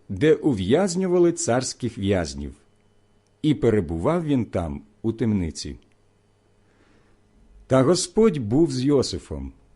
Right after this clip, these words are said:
зглянувсь на нього і виявив йому ласку в очах наглядача тюрми. Цей головний тюремник доручив Йосифові всіх в'язнів,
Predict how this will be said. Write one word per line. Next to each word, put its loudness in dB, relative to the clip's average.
зглянувсь 2
на 2
нього 2
і 6
виявив 4
йому 0
ласку -2
в -2
очах 2
наглядача 0
тюрми. 0
Цей 4
головний 4
тюремник 0
доручив 2
Йосифові 0
всіх -6
в'язнів, 0